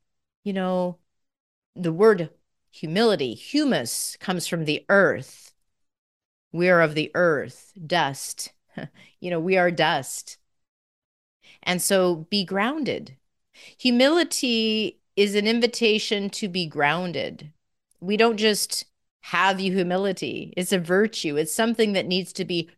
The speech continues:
nurtured. We heard that word nurturing in our collect today. May we be nurtured through our reception and preparation of the sacraments to become more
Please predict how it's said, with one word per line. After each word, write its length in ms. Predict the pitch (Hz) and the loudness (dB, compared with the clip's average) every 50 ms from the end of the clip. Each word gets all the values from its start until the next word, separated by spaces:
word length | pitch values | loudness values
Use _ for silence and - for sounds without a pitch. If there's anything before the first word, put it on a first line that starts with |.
| _ | _
nurtured. 920 | - 165 165 170 185 208 240 254 240 - - - 139 117 80 - - 151 - | -6 -4 -2 0 2 2 2 2 0 -4 -6 -4 -4 -4 -4 -6 -10 -14 -10
We 120 | - 170 | -8 -6
heard 200 | 170 180 190 196 | -4 -2 -4 0
that 180 | 175 185 - - | 0 0 0 0
word 280 | - 180 185 180 156 156 | -2 -2 -2 -2 -2 -4
nurturing 960 | 160 160 165 185 208 240 233 - - - 185 170 151 143 135 - - - - _ _ | -4 -4 -2 0 0 -2 -2 -4 -4 -2 0 0 0 0 -2 -6 -10 -14 -16 _ _
in 140 | 180 170 160 | -4 -2 0
our 120 | 156 151 | 0 0
collect 520 | - - - - 247 269 262 185 131 - | -2 -4 -4 -2 -2 0 0 -2 -4 -4
today. 420 | - - 165 143 147 139 135 139 139 - - - - _ | -8 -10 -4 -2 0 0 0 -2 -6 -10 -18 -20 -14 _
May 460 | 180 180 185 202 220 240 247 254 254 | -6 -2 0 0 0 0 0 0 -2
we 300 | 247 208 220 220 220 220 | -2 -4 -4 -4 -4 -4
be 320 | 185 180 202 202 196 190 180 | -4 -4 -4 -4 -4 -4 -4
nurtured 840 | 175 175 175 190 202 220 220 - - - 143 123 - - - 147 - _ _ _ _ _ _ _ | -4 -4 -4 -2 -2 -2 -2 -4 -4 -4 -4 -6 -8 -10 -14 -18 -20 _ _ _ _ _ _ _
through 140 | - 196 196 | 2 4 6
our 120 | 180 175 | 6 6
reception 640 | 165 165 160 - - - 185 - - - - - 233 | 6 4 2 2 2 2 0 0 0 -2 -4 -2 -2
and 140 | 202 185 175 | 0 -2 -2
preparation 800 | - - 180 - - 156 151 151 165 190 202 220 - - 220 196 | -2 -4 -6 -4 -2 -4 -2 0 2 2 2 0 0 -4 -4 -4
of 120 | 180 160 - | -4 -4 -4
the 100 | 151 160 | -6 -8
sacraments 800 | - - - - 107 - - - - 175 151 147 139 - - - - - - _ | -6 -4 -2 -2 -2 -2 -2 -2 -4 -4 -4 -4 -8 -10 -10 -14 -16 -20 -20 _
to 100 | - - | -16 -12
become 600 | 170 180 185 - - - - 196 190 185 190 180 - | -8 -8 -8 -8 -8 -10 -6 -4 -4 -4 -4 -6 -8
more 380 | - 170 170 170 160 160 165 | -8 -6 -6 -4 -4 -4 -6